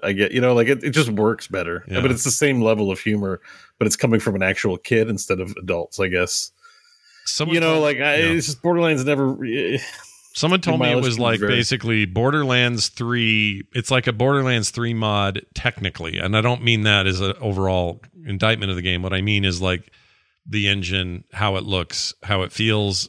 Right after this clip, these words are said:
Speaker 2: how weapons work, that sort of
Speaker 1: Yeah,
Speaker 2: thing. Is
Speaker 1: like a total
Speaker 2: really
Speaker 1: conversion mod. Yeah.
Speaker 2: Yeah. Yeah.
Speaker 1: Yeah.
Speaker 2: That's fine with
Speaker 1: But
Speaker 2: me.
Speaker 1: like, the, the, the core, the core juice of what makes the Borderlands game great is, is, is here. So.
Speaker 2: Yeah. Yeah, yeah.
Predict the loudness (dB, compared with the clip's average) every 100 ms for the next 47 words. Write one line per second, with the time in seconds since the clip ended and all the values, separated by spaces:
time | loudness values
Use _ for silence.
0 | -6 -2 -2 0 -2 -2 -6 -6 -6 -4
1 | -6 -6 -8 -2 -2 -2 -4 0 0 2
2 | 2 2 0 0 -2 -2 -4 -2 0 0
3 | 0 -2 -6 -12 -20 -20 -12 -10 -10 _
4 | _ -2 -2 _ -10 -6 -2 -2 0 0
5 | 2 2 0 0 -2 -2 0 -2 -2 -2
6 | -2 0 2 4 6 4 2 0 2 4
7 | 4 2 -2 0 2 2 0 0 0 0
8 | -2 -4 -4 -4 -2 0 0 0 -2 -2
9 | -2 0 0 0 -2 -4 -4 -6 -8 -10
10 | -10 -12 -14 _ -8 -2 -2 -2 _ _
11 | -16 -12 -12 -12 _ _ _ _ -20 -20
12 | -18 -18 -20 _ _ -20